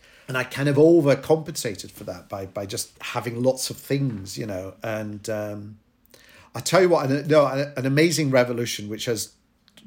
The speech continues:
tried to force me to not do that anymore, is I remember going to the Dickens Museum, and there was a table out with photographs and portraits of Dickens. And because he became very famous at the age of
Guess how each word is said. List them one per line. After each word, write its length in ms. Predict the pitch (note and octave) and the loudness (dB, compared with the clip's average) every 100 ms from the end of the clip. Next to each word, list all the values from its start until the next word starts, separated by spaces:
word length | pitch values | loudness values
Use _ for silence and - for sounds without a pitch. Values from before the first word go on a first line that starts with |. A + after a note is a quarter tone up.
| - _ - | -20 _ -8
tried 300 | - B2+ - | -4 -4 -4
to 100 | - | -16
force 460 | - C#3+ C3+ C#3 | -4 0 0 -2
me 80 | A#2 | -10
to 140 | A2 | -10
not 380 | A#2+ A#2+ C3 B2 | -6 0 0 -2
do 140 | B2+ A2 | -6 -6
that 200 | G2+ F#2+ | -6 -10
anymore, 420 | A2+ A2+ G#2+ G2+ - - _ | -10 -6 -6 -8 -16 -20 _
is 200 | D3 C#3 | 0 2
I 80 | D3 | 2
remember 300 | C#3 E3+ D#3+ | 2 0 -2
going 380 | - D3 D3+ C#3 | 2 4 4 0
to 120 | - | -8
the 60 | |
Dickens 480 | A#2+ D#3 D3+ C#3+ A2 | -6 -4 -4 -6 -6
Museum, 560 | C3 B2 C3 D3 G2+ - _ _ - - _ _ - | -6 -2 0 -2 -4 -10 _ _ -20 -20 _ _ -6
and 160 | C3 | -2
there 140 | C3 C3 | 0 0
was 380 | B2 C3 A#2+ | 4 4 4
a 140 | B2+ - _ | 0 -6 _
table 500 | - E3+ F#3+ C#3+ A#2 | -4 -2 -2 -2 -2
out 180 | A2 A2 | -2 -6
with 120 | C3 | -10
photographs 840 | - E3 E3+ - C#3 B2 A2 G#2+ - | 0 2 2 -2 -4 -4 -4 -8 -10
and 120 | A#2 | -8
portraits 500 | A2 C#3+ C3+ A#2+ - | -2 -2 -2 -8 -10
of 100 | A2 | -10
Dickens. 600 | - A#2+ F#2 D2+ - - - | -10 -10 -12 -16 -14 -14 -12
And 100 | B2 | -10
because 260 | D3 C4 | -4 -2
he 60 | C#4 | -2
became 340 | G#3+ - E3 | -4 -2 -2
very 260 | C#3 C3+ C3 | 2 2 2
famous 460 | A#2 C3+ C3 G#2+ - | 0 0 0 -4 -10
at 80 | |
the 140 | A#2 A2+ | -10 -10
age 180 | A2+ A2 | -10 -10
of 140 | - | -14